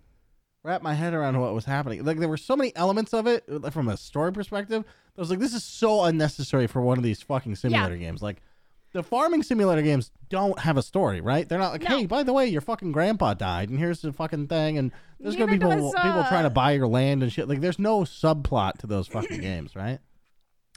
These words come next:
Speaker 2: There's,
Speaker 1: Usually.
Speaker 2: like, a little bit of subplot. Like, even in Power Washing Simulator, there's, like, text and stuff, and they're, like, telling, like, a little bit of a thing.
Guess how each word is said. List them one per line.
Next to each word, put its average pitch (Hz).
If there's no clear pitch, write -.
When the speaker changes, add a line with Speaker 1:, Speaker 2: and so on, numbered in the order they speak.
Speaker 2:
There's, 269
Speaker 1:
Usually. 349
Speaker 2:
like, 381
a 320
little 254
bit 269
of 294
subplot. 277
Like, 254
even 320
in 240
Power 226
Washing 226
Simulator, 208
there's, 214
like, 185
text -
and 220
stuff, 226
and 208
they're, 196
like, 196
telling, 214
like, 196
a 196
little 208
bit 202
of 180
a 190
thing. 254